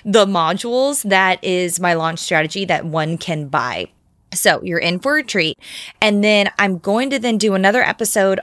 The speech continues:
on evergreen sales. So launching is one form of selling where you launch it, it's something new, or it's something you only do a couple of times a year, versus evergreen, which is a program that someone can purchase at any point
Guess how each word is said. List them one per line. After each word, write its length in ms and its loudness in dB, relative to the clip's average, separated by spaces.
on 260 0
evergreen 600 0
sales. 440 0
So 180 2
launching 600 0
is 160 -2
one 280 0
form 340 0
of 100 -2
selling 540 0
where 140 2
you 220 0
launch 560 2
it, 240 0
it's 160 -10
something 400 -4
new, 240 -2
or 220 2
it's 120 -6
something 260 -4
you 60 -2
only 140 0
do 160 2
a 40 0
couple 300 -2
of 60 -2
times 320 -2
a 20 -6
year, 420 0
versus 440 -2
evergreen, 580 0
which 200 -4
is 220 -2
a 120 2
program 500 0
that 140 -2
someone 320 -2
can 160 -4
purchase 520 -2
at 200 0
any 260 -2
point 480 -6